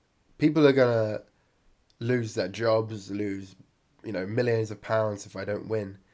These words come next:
That's not the case. People just want you to win. They're rooting for you to win. They don't, like, necessarily expect you to win, and if you don't win, their lives are gonna be ruined. That's not how it works.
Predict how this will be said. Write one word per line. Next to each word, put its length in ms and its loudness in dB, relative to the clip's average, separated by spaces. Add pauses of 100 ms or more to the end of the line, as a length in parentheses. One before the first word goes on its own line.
(140)
That's 200 -12
not 140 -6
the 60 -14
case. 500 -12 (560)
People 200 0
just 240 -4
want 240 4
you 100 -8
to 160 -10
win. 240 -10 (360)
They're 140 6
rooting 280 8
for 140 -8
you 100 -2
to 160 -10
win. 220 -10 (680)
They 100 2
don't, 200 6 (120)
like, 180 0
necessarily 400 2
expect 380 0
you 80 -6
to 120 -8
win, 200 2
and 100 -2
if 160 -10
you 60 -6
don't 220 2
win, 280 -2 (300)
their 100 2
lives 320 2
are 40 -10
gonna 160 -4
be 100 -4
ruined. 320 4
That's 180 -6
not 100 -2
how 180 -2
it 60 -10
works. 420 -4